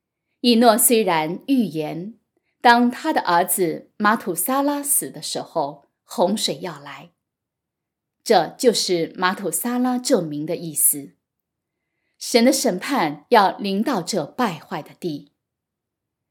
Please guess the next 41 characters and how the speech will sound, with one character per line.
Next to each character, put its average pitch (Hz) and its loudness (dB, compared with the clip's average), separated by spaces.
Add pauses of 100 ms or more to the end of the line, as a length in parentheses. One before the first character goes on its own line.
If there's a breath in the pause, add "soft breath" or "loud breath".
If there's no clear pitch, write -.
(140)
他 208 4
甚 196 6
至 180 -2
预 247 0
言 165 0
到 156 -6
主 185 -2
的 165 -8
来 156 -10
临。 156 -8 (1160)
但 202 4
以 226 2
诺 226 4
从 214 2
来 196 2
没 175 -2
有 175 2
看 202 -4
见 160 -4
过 156 0 (160 soft breath)
神 226 4
要 262 4
结 180 0
束 220 -2
这 147 -6
败 233 -4
坏 170 -6
的 151 -12
世 - -6
代， 156 -4 (540)
而 190 6
带 247 2
进 226 0
一 196 -4
个 202 4
新 359 0
时 185 -2
代 185 -2
之 - -6
路 175 -2
的 - -6